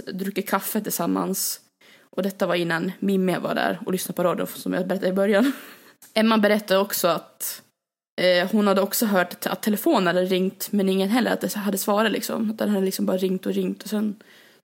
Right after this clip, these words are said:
slutat ringa liksom. Och sen då kommer vi till fjärde maj. Då har det g-, alltså gått, ja, fyra dygn då sen Lilly försvann. Då går Rut till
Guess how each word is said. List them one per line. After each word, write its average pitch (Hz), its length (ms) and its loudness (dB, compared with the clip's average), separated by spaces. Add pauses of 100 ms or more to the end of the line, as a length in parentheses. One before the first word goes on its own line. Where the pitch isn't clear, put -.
slutat 196 280 -8
ringa 208 220 -2
liksom. - 460 -6 (800)
Och 262 160 2
sen 339 460 4
då 247 400 4
kommer 220 260 6
vi 202 100 2
till 185 140 -4
fjärde 226 400 4
maj. 214 340 0 (580)
Då 208 200 2
har 196 340 4
det 190 60 2
g-, 202 160 -2
alltså 190 320 0
gått, - 840 -4 (420)
ja, 196 240 2
fyra 202 380 2
dygn 196 340 0
då - 160 -2
sen 190 420 -4 (480)
Lilly 196 320 2
försvann. 233 680 0 (180)
Då 196 160 2
går 208 180 4
Rut 196 420 2
till 180 400 -2